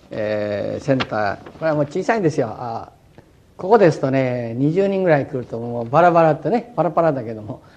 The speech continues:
あそこはいいね、二十人来るといっぱいになる。<laughs> ほいで、アメリカ人がね、もう会場に見してるように見えるのね。「いやー、これは来るようになりますよ」<laughs>って言ってね、もう二十人来るといっぱいに見えるんですよ。ほいで、とてもありがたくてね。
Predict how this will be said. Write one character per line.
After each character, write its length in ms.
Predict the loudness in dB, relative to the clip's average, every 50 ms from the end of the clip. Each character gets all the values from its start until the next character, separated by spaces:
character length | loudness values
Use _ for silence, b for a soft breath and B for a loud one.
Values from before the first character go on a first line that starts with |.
| b b b
あ 120 | -14 -14
そ 100 | -12 -10
こ 100 | -6 -2
は 80 | 0 2
い 160 | 2 2 2
い 40 | 2
ね、 240 | 2 2 2 2 2
二 140 | 2 4
十 120 | 6 4 4
人 140 | 4 4 2
来 80 | 0
る 40 | 0
と 100 | 4 4
い 40 | 2
っ 40 | 2
ぱ 340 | 0 -10 -12 -2 2 4
い 40 | 4
に 60 | 6
な 80 | 4 2
る。 80 | 2 0
<laughs> 1900 | 0 0 0 2 2 0 2 2 2 2 6 8 8 8 8 8 6 4 4 6 4 4 4 4 2 0 0 0 -2 -4 -4 -4 -8 -4 -4 -4 -4 -4
ほ 200 | -2 2 2 4
い 20 | 4
で、 80 | 6
ア 80 | 4 6
メ 100 | 6 4
リ 80 | 4 4
カ 120 | 2 0
人 180 | 0 0 2 2
が 140 | 2 2
ね、 180 | 2 2 2 2
も 380 | 0 0 2 2 4 4 2 0
う 40 | B B B B B B B -4
会 220 | 2 4 4 6
場 120 | 8 6 6
に 100 | 6 8
見 120 | 8 6
し 80 | 8 10
て 100 | 8 8
る 60 | 8
よ 60 | 8
う 20 | 6
に 80 | 4
見 80 | 0 -4
え 60 | -6
る 80 | -8 -6
の 100 | -6 -6
ね。 260 | -4 -4 -6 -6 B B B B B B B B B -10
「い 60 | -6 -4
や 260 | -2 -2 -2 -2 -2
ー、 40 | -2
こ 60 | 0
れ 60 | 0
は 80 | 0 0
来 120 | 2 4
る 80 | 6 6
よ 60 | 8
う 20 | 8
に 60 | 6
な 80 | 6
り 60 | 6 6
ま 120 | 4 2
す 100 | 4 4
よ」 60 | 4 6
<laughs> 0 |
っ 60 | 6
て 460 | 6 6 8 8 10 10 12 12 12
言 140 | 10 8 6
っ 40 | 4
て 160 | -2 -4 -2
ね、 220 | -2 -2 -4 B B B B B B B B
も 300 | -4 0 2 4 4 4
う 40 | 4
二 160 | 4 2 2
十 120 | 2 2 2
人 160 | 2 2 0
来 80 | 0 0
る 100 | 0 2
と 100 | 2 0
い 80 | 0
っ 20 | 0
ぱ 340 | -2 -10 -2 4 6 6
い 20 | 6
に 60 | 8
見 100 | 10 10
え 60 | 10
る 80 | 10 8
ん 60 | 2
で 100 | 0 0
す 80 | -4 -8
よ。 180 | -10 -10 -12 -18 -12
ほ 160 | -6 -4 -2
い 20 |
で、 200 | 0 0 0 0
と 120 | -2 -4 -6
て 120 | -4 -4
も 120 | -2 0 0
あ 60 | 0
り 100 | 2 0
が 80 | 0
た 120 | 0 -2 -6
く 80 | -6
て 120 | -10 -6 -2
ね。 280 | 0 0 0 -2 -6